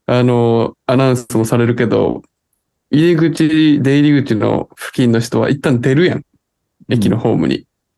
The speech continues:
Speaker 2: うん。
Speaker 1: あのカルチャーないからな。
Speaker 2: ああ。
Speaker 1: とりあえず詰める。
Speaker 2: はい、はい。
Speaker 1: 押す、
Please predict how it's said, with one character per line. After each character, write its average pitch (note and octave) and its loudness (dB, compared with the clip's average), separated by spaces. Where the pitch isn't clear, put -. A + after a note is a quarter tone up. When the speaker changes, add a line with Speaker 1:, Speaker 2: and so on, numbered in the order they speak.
Speaker 2:
う G#2+ 0
ん。 G2 2
Speaker 1:
あ D#3+ 0
の G3 2
カ F#3+ 0
ル F#3 2
チ F#3 0
ャ F3+ 2
ー F3 2
な A2+ 2
い - 0
か - -2
ら - -6
な。 - -12
Speaker 2:
あ - -4
あ。 E2+ -2
Speaker 1:
と - -2
り E3 2
あ E3+ -2
え D#3 0
ず A2+ -2
詰 A#2 -2
め A2+ 0
る。 - -8
Speaker 2:
は - -4
い、 E2 -6
は - -10
い。 - -8
Speaker 1:
押 - -2
す、 A#2+ -4